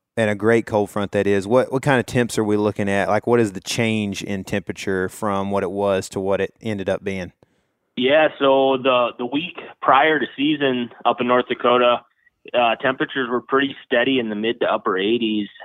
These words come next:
Speaker 2: um, nighttime lows in the mid sixties, and, uh, opening day and actually the first three days of the season, I don't think the highs even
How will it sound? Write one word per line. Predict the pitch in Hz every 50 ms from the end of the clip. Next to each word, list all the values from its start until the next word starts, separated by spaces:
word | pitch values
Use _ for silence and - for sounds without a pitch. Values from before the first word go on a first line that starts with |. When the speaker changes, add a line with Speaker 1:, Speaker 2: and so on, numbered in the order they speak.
| - -
Speaker 2:
um, | 92 98 101 98 101 101
nighttime | 107 117 117 - - 127 117 117 110 110 107
lows | 107 110 113 113 117 117 117 113 107 104 101
in | - 110 110 104 104
the | 101
mid | 104 110 113 113 107 - - - -
sixties, | 110 110 - - - - - 123 123 127 127 127 127 - _ _ - - - - _ _ _ -
and, | 104 107 107 104 104 101 98
uh, | 101 98 95 95 95 92 - -
opening | 104 117 127 123 131 123 120 113 107 101
day | 101 110 110 117 120 120 120 117 - - - -
and | 104 101 101 101 101 101 101 98 90 - _ - - -
actually | 113 117 120 - - 123 110 107
the | 98 95 - _
first | - 139 143 - - - 127
three | 123 135 143
days | 135 127 131 131 127 120
of | - -
the | 98 - _
season, | - 120 123 117 - 107 98
I | 101 104
don't | 104 107 -
think | - 110 104 -
the | - -
highs | 107 104 104 107 101 101
even | 104 98 92 92 90 90